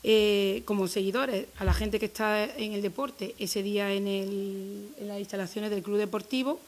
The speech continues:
en contra del racismo y la xenofobia. Procuraremos que durante, durante ese tiempo, pues, la gente, por lo menos,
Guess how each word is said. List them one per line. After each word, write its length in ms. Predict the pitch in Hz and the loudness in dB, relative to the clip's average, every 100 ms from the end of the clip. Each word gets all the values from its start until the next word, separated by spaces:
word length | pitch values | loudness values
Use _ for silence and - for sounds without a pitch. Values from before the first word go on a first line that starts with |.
| - - - - - - - - - - | -20 -20 -20 -20 -20 -20 -20 -12 -8 0
en 140 | 196 | 0
contra 340 | 196 208 214 202 | 2 0 0 0
del 160 | 180 | -2
racismo 460 | 180 170 196 185 180 | -4 -6 -4 -2 -4
y 40 | |
la 60 | 180 | -4
xenofobia. 560 | - 185 - 190 190 - - - | -4 -6 -6 -12 -14 -16 -20 -14
Procuraremos 480 | - 196 196 202 208 | -6 0 2 2 0
que 120 | 202 | -2
durante, 600 | 202 196 180 196 190 185 175 - - - | -4 -2 -4 -6 -6 -6 -12 -18 -20 -8
durante 280 | 202 208 202 | -2 0 0
ese 140 | 226 | -2
tiempo, 280 | 190 214 226 | 0 -2 -2
pues, 300 | 233 196 180 | -2 -2 0
la 80 | 180 | -2
gente, 540 | - 196 175 214 214 - - - - | -4 -4 0 0 0 -2 -16 -20 -4
por 140 | 208 | 2
lo 80 | 202 | 4
menos, 320 | 208 226 220 | 4 4 2